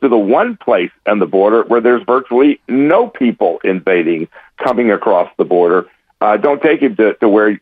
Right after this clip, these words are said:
the, the, the actual issue is, where the actual problem is. Even in Brownsville, there are areas where the trash litters the banks, and, and they didn't take him there. They took him in for a photo op that made everything look fine.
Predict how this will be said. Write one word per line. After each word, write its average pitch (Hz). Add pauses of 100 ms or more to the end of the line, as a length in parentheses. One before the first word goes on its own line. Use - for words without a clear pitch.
the, 98
the, 98
the 107
actual 107
issue 101
is, 98
where 101
the 95
actual 90
problem 107
is. 85 (360)
Even 226
in 120
Brownsville, 131 (340)
there 135
are 113
areas 127
where 104
the 90
trash 120
litters 107
the -
banks, 110
and, 95 (400)
and 120
they 123
didn't 151
take 190
him 185
there. 190
They 135
took 135
him 127
in 120
for 107
a 92
photo 113
op 95
that 85
made 98
everything 101
look 90
fine. 107